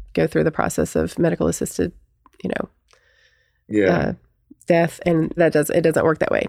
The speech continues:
Speaker 1: You have to have something wrong with you where they're like, "This is imminent. It's going to happen within six months." And then you have control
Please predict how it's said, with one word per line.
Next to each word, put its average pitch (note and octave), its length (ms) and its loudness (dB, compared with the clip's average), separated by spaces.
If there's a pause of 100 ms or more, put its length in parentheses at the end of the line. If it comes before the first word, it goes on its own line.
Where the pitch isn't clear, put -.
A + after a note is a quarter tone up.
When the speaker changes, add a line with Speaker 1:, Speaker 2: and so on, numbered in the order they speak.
Speaker 1:
You F3 80 0
have E3 180 2
to D3+ 320 0
have D#3+ 340 0
something E3 640 0
wrong D#3 240 2
with D#3 200 0
you D3+ 260 2
where D#3+ 180 0
they're D#3 220 2
like, - 240 0
"This - 260 -2
is D3+ 200 -2
imminent. D#3 480 0
It's - 160 -8
going F#3 240 4
to G3 40 2
happen E3+ 520 -2 (180)
within F3 260 0
six - 220 -4
months." E3 400 -2 (1200)
And F3 140 2
then F3 160 4
you G3+ 180 4
have F3+ 280 0
control F3 640 2